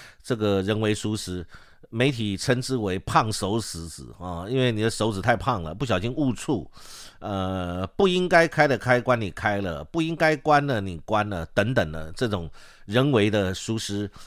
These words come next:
不应该发生的结果发生了，可避免的没有避免，结果我就造成我们全台湾这么，这么一个大家的大乱。那这是一个问题。另外一个面向，有人讲说，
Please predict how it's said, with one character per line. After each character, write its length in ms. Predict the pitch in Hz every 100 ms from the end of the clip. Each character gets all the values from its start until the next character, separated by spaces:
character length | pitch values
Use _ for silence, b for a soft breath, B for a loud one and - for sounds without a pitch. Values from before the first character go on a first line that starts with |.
| B
不 120 | 226
应 160 | 196 196
该 200 | 185 180
发 220 | 170 165
生 300 | 156 147 143
的 200 | 131 90
结 160 | 82 107
果 120 | 90
发 180 | 104 98
生 220 | 95 87
了， 120 | 76
可 220 | - 135 131
避 280 | 208 196
免 200 | 143 98
的 140 | 92 90
没 140 | 90
有 180 | 92 87
避 220 | - 95
免， 240 | 71 69 - b b
结 160 | - 117
果 140 | 104
我 120 | 90 87
就 140 | 110
造 220 | - 90
成 180 | 85 82
我 120 | 82
们 120 | 80
全 160 | 85 87
台 180 | 80 85
湾 180 | 90 87
这 120 | 101
么， 200 | 82 76 B B B B
这 140 | 113
么 360 | 98 95 95 95
一 120 | 98
个 140 | 95 95
大 180 | 113 95
家 140 | 95
的 100 | 92
大 240 | 120 95
乱。 240 | 92 92 - - - B B B B _
那 240 | 147 147 135
这 120 | 156
是 420 | 143 151 123 92 101
一 220 | 113 127
个 100 | 123
问 320 | 120 110 104 82 -
题。 400 | 82 85 82 87 -
另 120 | 170
外 80 | 190
一 40 | 180
个 80 | 190
面 200 | 185 151
向， 400 | 165 156 117 107
有 160 | 107 104
人 160 | 120
讲 200 | 113 85
说， 400 | 82 107 104 107